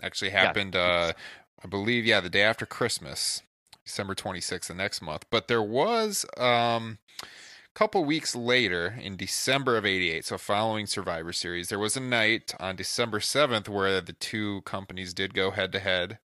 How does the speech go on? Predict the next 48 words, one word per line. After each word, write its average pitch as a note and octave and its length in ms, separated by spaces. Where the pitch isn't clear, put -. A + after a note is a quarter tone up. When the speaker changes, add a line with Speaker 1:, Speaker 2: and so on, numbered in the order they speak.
Speaker 1:
once - 260
again, F#2+ 440
I C3 80
believe, D3 440
or G#2+ 120
were A2 120
they B2 120
at A#2 120
different, G#2 400
uh, F2 340
times? D2+ 520
Was, - 360
was B2 120
Clash F#3+ 380
in G3+ 60
the D3+ 60
afternoon D3 580
and A2+ 280
main A#2+ 240
event G#2+ 200
at E2+ 100
night? G2 420
I - 40
cannot A2 320
remember, E2 540
but G2+ 200
Clash - 300
of F3 40
the D#3 60
Champions C#3 480
four G#2 680
and F#2+ 540
Saturday G#2 340
night's F#2 280
main G2 180
event F2+ 240
happened E2+ 260
on E2 100
the C2+ 60
same F2 420
day, C2 280
December - 380
seventh A#1+ 560
of B1 80
eighty-eight. G#1 220
Speaker 2:
Well, G#3 80
they B3+ 100
did. B3+ 180